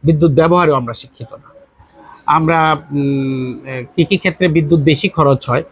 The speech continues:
আমরা যখন বাড়ি নির্মাণ করি তখন, আহ, যারা বাড়ি নির্মাণ ইলেকট্রিক পয়েন্ট তৈরি করতে আসে তারা অসংখ্য পয়েন্ট দিয়ে দেন, সেই পয়েন্টগুলোতে পর্যন্ত বিদ্যুৎ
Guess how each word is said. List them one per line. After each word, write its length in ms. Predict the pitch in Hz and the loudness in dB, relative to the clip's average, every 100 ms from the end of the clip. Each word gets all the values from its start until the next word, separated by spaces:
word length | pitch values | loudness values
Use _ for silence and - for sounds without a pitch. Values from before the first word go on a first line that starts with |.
| _ _ - | _ _ -2
আমরা 180 | 156 175 | 0 2
যখন 200 | 175 196 | 2 2
বাড়ি 240 | 160 175 | 2 2
নির্মাণ 360 | 202 202 196 190 | 4 4 4 2
করি 260 | 143 139 - _ _ _ | 0 0 -4 _ _ _
তখন, 360 | 175 165 202 170 214 247 _ _ _ | -2 0 2 2 0 -8 _ _ _
আহ, 360 | 165 165 151 147 - - | 0 2 4 0 -4 -6
যারা 260 | 143 151 156 | -2 0 0
বাড়ি 280 | 139 147 | 0 0
নির্মাণ 320 | 160 170 170 175 | 0 0 0 0
ইলেকট্রিক 520 | 160 160 - 170 170 _ _ | 0 -4 -4 -6 -6 _ _
পয়েন্ট 300 | 160 160 196 | 0 0 2
তৈরি 160 | 190 165 | 0 0
করতে 260 | 147 127 | -2 -2
আসে 220 | 131 123 135 | -4 -2 -4
তারা 180 | 160 | 0
অসংখ্য 480 | 160 180 240 226 196 180 | 2 2 0 0 0 0
পয়েন্ট 300 | 151 147 139 | 0 2 0
দিয়ে 160 | 123 | 0
দেন, 200 | 107 117 - - - - _ - _ - | -4 -8 -16 -20 -20 -20 _ -20 _ -6
সেই 160 | - 180 - | -2 -2 0
পয়েন্টগুলোতে 1040 | 190 202 233 247 226 226 240 247 262 190 190 | 0 2 2 0 0 2 2 0 2 2 2
পর্যন্ত 400 | 202 190 208 180 | 0 -2 -2 -2
বিদ্যুৎ 500 | 180 165 156 143 185 | 0 0 0 2 2